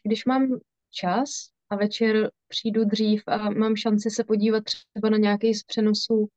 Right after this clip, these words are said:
biatlonu, který se běžel ten den, protože málo kdy se stane, že bych mohla sledovat v tu aktuální dobu. Takže, takže asi, asi, asi tímhle způsobem, eh, je to nejčastější.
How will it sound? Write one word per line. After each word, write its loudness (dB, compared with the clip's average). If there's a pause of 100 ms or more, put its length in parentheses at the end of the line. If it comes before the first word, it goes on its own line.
(520)
biatlonu, 2
který 2
se -2
běžel 2 (240)
ten 2
den, 0
protože -2
málo 2
kdy 2
se -6
stane, -2
že -2
bych -2
mohla 2
sledovat 0
v -20
tu 2
aktuální 2
dobu. 0 (800)
Takže, 0 (440)
takže -2
asi, -2
asi, -2 (120)
asi -4
tímhle 2
způsobem, -2 (640)
eh, -4
je 2
to 2
nejčastější. -2